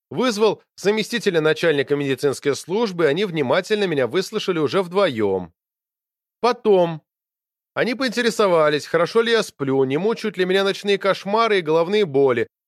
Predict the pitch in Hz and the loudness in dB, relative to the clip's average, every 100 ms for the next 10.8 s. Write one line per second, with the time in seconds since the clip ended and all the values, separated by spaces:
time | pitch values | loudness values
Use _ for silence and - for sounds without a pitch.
0 | - 147 233 185 202 175 151 160 226 220 | -6 0 0 0 0 0 0 2 0 -2
1 | 190 170 139 139 139 202 208 160 - 190 | -2 0 0 0 2 2 0 -2 -2 -2
2 | 185 160 143 139 107 175 220 - 156 143 | -2 -4 -4 -4 -2 0 0 -2 -4 -4
3 | 151 180 180 175 156 - 117 98 90 _ | -2 -4 -2 -2 -2 -4 -6 -6 -10 _
4 | _ _ 175 190 190 214 254 220 - 190 | _ _ -4 -2 -2 0 0 -2 -4 -6
5 | - 202 156 120 131 120 170 233 226 180 | -4 -4 -2 0 0 0 0 0 -2 -4
6 | 175 165 156 120 90 117 220 226 208 - | -2 -2 -2 -2 -2 0 0 2 -2 -6
7 | _ - 170 - 190 208 165 - 131 123 | _ -10 -4 -2 0 0 0 -2 -2 -2
8 | 117 185 226 202 202 - _ _ 190 220 | 0 0 0 0 -4 -4 _ _ -6 0
9 | 233 - 208 185 156 147 147 165 208 - | 0 0 -2 0 0 2 2 2 -2 0
10 | 175 151 - 185 208 - 160 | -2 -2 -2 -2 -2 -2 -2